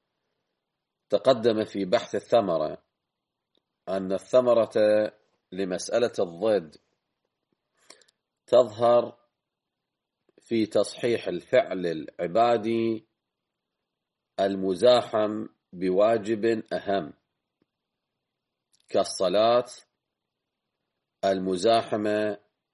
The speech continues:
المزاحمة بالإزالة. فإن قلنا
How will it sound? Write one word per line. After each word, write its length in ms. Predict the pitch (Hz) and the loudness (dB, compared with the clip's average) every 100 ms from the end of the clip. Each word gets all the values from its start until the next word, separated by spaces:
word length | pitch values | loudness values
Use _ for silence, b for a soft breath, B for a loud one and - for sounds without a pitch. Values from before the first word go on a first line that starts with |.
| _ _ _ _ _ _ _ _ _ _ _ _ _ _ _ _ _ _ _ 101 | _ _ _ _ _ _ _ _ _ _ _ _ _ _ _ _ _ _ _ -6
المزاحمة 1080 | 98 92 92 127 120 - 127 107 104 107 - - | -4 -4 2 4 4 0 -2 0 -2 -2 -6 -4
بالإزالة. 720 | 120 - 104 95 78 69 - _ _ _ _ _ _ _ _ _ _ _ _ _ _ _ _ _ _ _ _ _ _ _ _ _ _ _ _ _ _ _ _ | -2 -2 -2 -2 -2 -8 -16 _ _ _ _ _ _ _ _ _ _ _ _ _ _ _ _ _ _ _ _ _ _ _ _ _ _ _ _ _ _ _ _
فإن 400 | - 127 131 113 | 0 2 2 -2
قلنا 680 | - 131 135 113 90 76 | 2 4 4 2 -2 -2